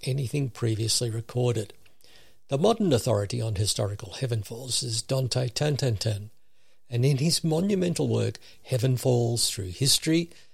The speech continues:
which is virtually a catalogue of heaven falls over the centuries, the result of poring over masses and masses of primary sources.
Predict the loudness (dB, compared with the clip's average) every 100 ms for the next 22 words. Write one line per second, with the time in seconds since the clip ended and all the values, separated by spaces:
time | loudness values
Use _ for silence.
0 | -20 -20 -20 -14 0 2 2 2 2 2
1 | -2 -2 -2 -4 -10 -6 -2 0 0 0
2 | -2 0 0 2 0 -2 -4 -4 -2 -2
3 | -2 -6 -4 -2 0 0 -2 -4 0 2
4 | 2 0 2 2 2 -2 2 2 0 -2
5 | -6 -4 0 2 2 0 -2 -2 -2 -2
6 | -2 2 2 2 -2 -4 -4 -10 -6 -2
7 | 0 0 -2 -6 -8 -6 -2 -2 -2 -2
8 | 0 0 0 -2 -2 -2 -4